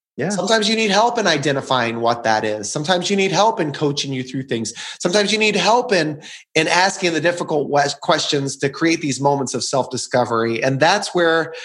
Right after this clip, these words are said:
Speaker 2: you as this, this health professional, uh, can help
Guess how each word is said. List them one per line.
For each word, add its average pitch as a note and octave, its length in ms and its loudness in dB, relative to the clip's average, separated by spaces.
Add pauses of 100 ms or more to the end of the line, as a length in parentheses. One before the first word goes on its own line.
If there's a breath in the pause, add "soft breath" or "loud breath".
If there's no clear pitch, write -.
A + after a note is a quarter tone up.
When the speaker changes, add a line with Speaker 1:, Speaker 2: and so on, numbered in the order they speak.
(280 loud breath)
Speaker 2:
you E3+ 260 2
as E3+ 200 2
this, C#3+ 340 0
this - 400 -2
health D#3 300 2
professional, D#3 720 0 (300 loud breath)
uh, D#3 440 4 (160)
can E3+ 160 2
help F3 460 2